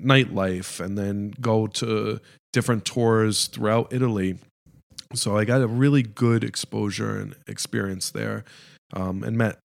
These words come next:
so many incredible people. And then I loved it so much, I stayed an extra two months, traveled Europe.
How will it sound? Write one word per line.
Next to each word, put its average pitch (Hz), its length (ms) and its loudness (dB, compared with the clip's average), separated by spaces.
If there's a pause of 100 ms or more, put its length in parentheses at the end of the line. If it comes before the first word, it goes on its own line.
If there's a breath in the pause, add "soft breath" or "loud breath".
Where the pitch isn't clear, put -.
(160)
so - 300 -2
many 101 300 -2
incredible 95 560 -4
people. 98 380 -8
And 98 100 -8
then 101 300 -4
I - 60 -10
loved 110 320 2
it 110 120 -4
so 101 140 -4
much, 104 300 -2
I 90 60 -4
stayed 104 480 -4 (420)
an 110 100 0
extra 107 280 0
two - 200 -2
months, 101 460 -2
traveled 107 460 0
Europe. 101 380 -2